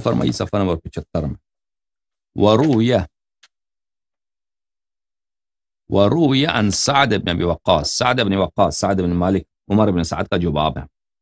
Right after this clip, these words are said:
ٹھیک ہے نا؟ عشرہ مبشرہ، <laughs> عشرہ منتشرہ۔ اس سے کیا مروی ہے؟ اس سے مروی ہے انہ کان یاکل الطباع، تو اس سے مروی ہے کہ وہ بڑے زور سے کھاتا تھا۔ اوہ،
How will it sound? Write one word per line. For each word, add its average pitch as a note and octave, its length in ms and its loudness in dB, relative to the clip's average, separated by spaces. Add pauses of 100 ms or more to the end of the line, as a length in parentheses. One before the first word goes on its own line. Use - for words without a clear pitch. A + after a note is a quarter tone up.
(140)
ٹھیک - 120 -4
ہے D#2 60 -2
نا؟ D#2+ 100 -2 (400)
عشرہ G2 300 0
مبشرہ، E2 460 -4 (340)
<laughs> - 520 -10
عشرہ F2 320 -2
منتشرہ۔ D#2 440 -6 (1800)
اس B2+ 120 -2
سے D3 140 0
کیا D#3 180 2
مروی E3 320 0
ہے؟ F3 40 0 (720)
اس C3+ 80 0
سے E3 160 0
مروی A#2+ 460 2
ہے G2 240 2
انہ A#2 420 2
کان C3 220 0
یاکل G2 420 -2
الطباع، D#2 420 -2 (360)
تو - 60 -4
اس A2+ 80 -4
سے A#2+ 80 -6
مروی A2 320 -4
ہے B2+ 100 -2
کہ G#2+ 100 -4
وہ A#2+ 300 0 (380)
بڑے G#2 180 2
زور E2+ 480 -6
سے D#2 140 -12
کھاتا - 240 -10
تھا۔ - 220 -20
اوہ، F#2+ 120 0